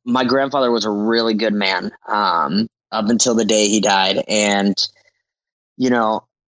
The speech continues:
<sighs> being in, like, having people look up to him like he did, um,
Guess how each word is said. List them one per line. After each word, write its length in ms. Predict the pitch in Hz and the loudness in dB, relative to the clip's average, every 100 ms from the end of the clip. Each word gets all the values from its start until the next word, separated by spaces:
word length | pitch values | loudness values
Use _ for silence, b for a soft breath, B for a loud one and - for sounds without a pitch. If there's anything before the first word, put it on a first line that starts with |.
| _ _ _ - | _ _ _ -6
<sighs> 60 | B B B - _ _ 131 | B B B -16 _ _ -8
being 280 | 107 151 156 | 0 2 2
in, 260 | 151 131 127 - - | 2 2 0 0 0
like, 200 | 131 117 | 0 2
having 320 | 147 160 160 | 0 0 -2
people 520 | 147 143 127 120 113 _ | -2 -4 -2 -2 -4 _
look 400 | 113 101 110 113 | -8 -2 0 0
up 160 | 120 117 | -4 -4
to 100 | 120 | -4
him 400 | 120 117 117 110 - | 0 2 0 -2 -6
like 180 | 107 92 | -6 -4
he 160 | 101 - | -6 -4
did, 360 | 101 110 143 - _ _ _ _ - | -2 0 0 -4 _ _ _ _ -8
um, 720 | 113 107 98 - 87 104 104 | -4 -2 -2 -2 -4 -2 -2